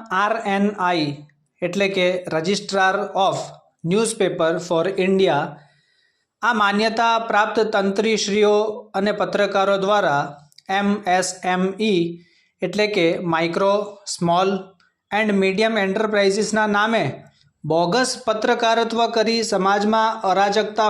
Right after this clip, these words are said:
ફેલાવતા તત્વો સામે વડોદરા કલેક્ટર તેમજ વડોદરા પોલીસ કમિશનરને આવેદનપત્ર આપવામાં આવ્યું. આર એન આઈ માન્યતા પ્રાપ્ત તંત્રીશ્રીઓ મોટી સંખ્યામાં ભેગા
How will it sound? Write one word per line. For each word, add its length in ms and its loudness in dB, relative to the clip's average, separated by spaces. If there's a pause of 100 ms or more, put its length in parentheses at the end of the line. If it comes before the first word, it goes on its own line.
ફેલાવતા 560 2
તત્વો 300 0 (100)
સામે 300 2 (800)
વડોદરા 520 2 (260)
કલેક્ટર 500 2 (500)
તેમજ 340 0
વડોદરા 380 2 (100)
પોલીસ 300 2
કમિશનરને 580 0
આવેદનપત્ર 720 0
આપવામાં 460 0
આવ્યું. 260 -2 (1160)
આર 200 0 (140)
એન 140 0
આઈ 180 2
માન્યતા 480 0
પ્રાપ્ત 260 0 (140)
તંત્રીશ્રીઓ 680 2 (520)
મોટી 380 0
સંખ્યામાં 520 0
ભેગા 260 2